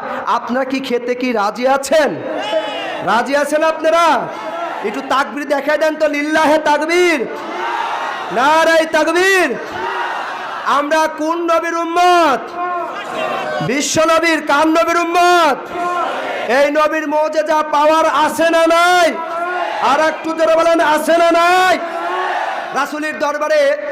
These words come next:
রাসূল মক্কা থেকে মদিনায় এসেছেন, একটা কাফের যুবক ইসলাম কবুল করে নাই। রাসূলের কাছে তিনটা প্রশ্ন নিয়ে গেছে। কয়টা প্রশ্ন?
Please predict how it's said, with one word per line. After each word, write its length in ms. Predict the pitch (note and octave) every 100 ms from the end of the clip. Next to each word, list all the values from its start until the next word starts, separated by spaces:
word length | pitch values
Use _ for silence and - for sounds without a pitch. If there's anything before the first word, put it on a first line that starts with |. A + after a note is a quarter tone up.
| D4
রাসূল 320 | C4 C#4 C#4+ D4+
মক্কা 360 | D4 D4 D4+
থেকে 260 | D4+ D4 D4
মদিনায় 400 | C#4 C#4 D4+ D#4+
এসেছেন, 480 | D4 D4 D#4 C#4+ - - D#4
একটা 460 | B3 D4 D4 - C#4+
কাফের 800 | C#4+ C#4+ C#4 D4 D4 E4 E4+ -
যুবক 600 | A#3+ C4 D4 E4+ F4 -
ইসলাম 460 | C4+ - C#4 D4 C#4+
কবুল 280 | C4+ C4 C4
করে 220 | C4 C4
নাই। 180 | C#4 C4 - C4+
রাসূলের 720 | C4+ C4 B3 C4 D4 D#4+ D#4
কাছে 260 | D4+ C#4 C#4+ C4+
তিনটা 400 | C4+ D#4 E4 E4
প্রশ্ন 460 | D4+ B3 C#4 C4+ D4+
নিয়ে 220 | D4 C#4
গেছে। 220 | A#3+ A3+
কয়টা 380 | G#3 G3+ C#4+ D#4
প্রশ্ন? 500 | D#4+ D4+ D4 B3+ G3